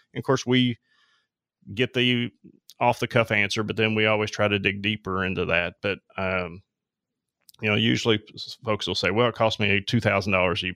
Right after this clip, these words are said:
a month to, to live, or five thousand dollars a month to live," or whatever the number is. But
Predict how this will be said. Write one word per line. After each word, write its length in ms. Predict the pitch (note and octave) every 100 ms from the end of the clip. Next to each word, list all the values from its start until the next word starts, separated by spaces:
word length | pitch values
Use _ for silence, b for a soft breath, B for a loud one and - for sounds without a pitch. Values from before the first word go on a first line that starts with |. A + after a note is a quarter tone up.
| -
a 60 | G2+
month 240 | G2 F#2
to, 100 | - F#2+ - -
to 100 | -
live, 400 | G2 F2+ F2+ F2+
or 220 | E2+ E2+ E2+
five 340 | - G2+ G2
thousand 300 | G2 F#2 F2+
dollars 220 | E2+ F2+
a 20 |
month 220 | F#2+ F2+ -
to 80 |
live," 220 | F2 E2+ F2+
or 100 | F#2
whatever 280 | A2+ A#2+
the 80 | G2
number 380 | F#2+ F#2+ F2+ E2
is. 180 | A#2+ - b b b b b b b -
But 120 | A2+